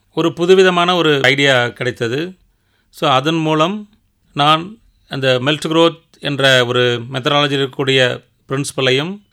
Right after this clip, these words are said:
solution growth என்று இருக்கக்கூடிய மெத்தடாலஜியில் இருக்கக்கூடிய சில அடிப்படை பிரின்சிபல்களையும் எடுத்து, இரண்டையும் சேர்த்து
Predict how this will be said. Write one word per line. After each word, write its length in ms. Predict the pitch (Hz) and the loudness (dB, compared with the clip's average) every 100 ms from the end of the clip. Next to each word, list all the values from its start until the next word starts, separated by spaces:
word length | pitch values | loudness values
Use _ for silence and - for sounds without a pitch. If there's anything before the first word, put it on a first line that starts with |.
| _ - - | _ -14 -4
solution 340 | 151 156 170 | -4 -2 -4
growth 360 | 151 156 151 _ _ _ _ - | -2 -2 -4 _ _ _ _ -8
என்று 240 | 143 139 | -4 -2
இருக்கக்கூடிய 680 | 135 135 135 135 143 170 185 _ _ _ - | -4 -6 -2 0 0 -2 -6 _ _ _ -12
மெத்தடாலஜியில் 440 | 139 147 147 143 | -4 0 0 0
இருக்கக்கூடிய 520 | 143 131 135 135 131 - _ - | -2 -2 0 0 0 -6 _ -14
சில 380 | - 139 131 - - _ _ | -4 -2 -2 -6 -20 _ _
அடிப்படை 400 | - 139 135 139 | -6 -4 0 0
பிரின்சிபல்களையும் 640 | 135 135 131 143 131 131 123 | 0 -4 -6 -4 -2 -2 -2
எடுத்து, 560 | 123 131 147 170 220 _ _ _ _ _ - | -4 -4 -4 -4 -6 _ _ _ _ _ -8
இரண்டையும் 580 | 123 135 147 151 165 156 | -2 0 0 0 -2 -6
சேர்த்து 800 | - 165 156 151 - 127 165 | -2 0 2 0 -6 -4 -6